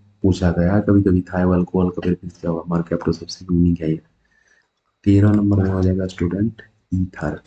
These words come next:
Ether, Ether का formula हो जाएगा आपका आरओआर, इस तरीका से, और oxygen पे लोन पेयर रहता है। इसके लिए कुछ, मतलब, वो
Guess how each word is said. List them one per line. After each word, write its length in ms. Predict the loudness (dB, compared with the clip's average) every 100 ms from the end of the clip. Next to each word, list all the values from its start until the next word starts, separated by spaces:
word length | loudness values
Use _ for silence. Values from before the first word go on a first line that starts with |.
| _ _ _ _ _ _ _ _ _ _ _ _ _ _ _ _ _ _ _ _ _ _ -4
Ether, 460 | -4 -4 -8 -10 _ _ _ _ _ _ -8
Ether 300 | -6 -2 0
का 120 | 0 -2
formula 440 | -2 0 2 2
हो 160 | 0 -2
जाएगा 240 | -2 -2
आपका 360 | -4 -4 -6 -6 _ -6
आरओआर, 1800 | -4 -2 -4 -6 -6 -4 0 0 -2 -8 _ _ _ _ -8 -6 -6 -10 _ _ _ _ _ _ -12
इस 180 | -10 -4
तरीका 360 | -4 -2 -6
से, 220 | -8 -12 -14 _ _ _ 0
और 80 | 0
oxygen 480 | 0 -2 0 0
पे 100 | 0
लोन 300 | 0 0 -2
पेयर 260 | -2 -2 -2
रहता 340 | -4 -8 -18
है। 60 | _ _ _ _ _ _ -6
इसके 260 | -4 0 2
लिए 180 | 2 2
कुछ, 160 | 0 -4 _ _ _ _ _ _ -4
मतलब, 320 | 0 -2 -2 _ -2
वो 340 | 2 2 2